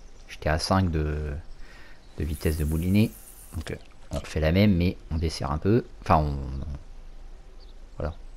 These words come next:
plus doucement, quoi, t'as vu ? On se met à un, et je ramène plus vers moi, en fait. Parce que je suis sûr qu'il y a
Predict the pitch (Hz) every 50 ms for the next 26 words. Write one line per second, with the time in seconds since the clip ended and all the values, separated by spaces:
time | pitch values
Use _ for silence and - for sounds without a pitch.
0 | - - - - 80 82 76 - - 104 139 - - - 127 - 87 107 135 -
1 | - - - - - - - - - 151 - - 98 101 147 - - - - -
2 | - - - - - - - - 104 - 69 71 87 104 117 120 - - 120 110
3 | 95 87 98 92 98 110 107 92 82 - - - - - - - - - - -
4 | - - - - - - - - - - - - - - - - - - - -
5 | - - - - - - - - - - - - - - - - - - - -
6 | - - - - - - - - - - 82 80 - - 85 - - - - -
7 | - 85 85 85 80 78 80 78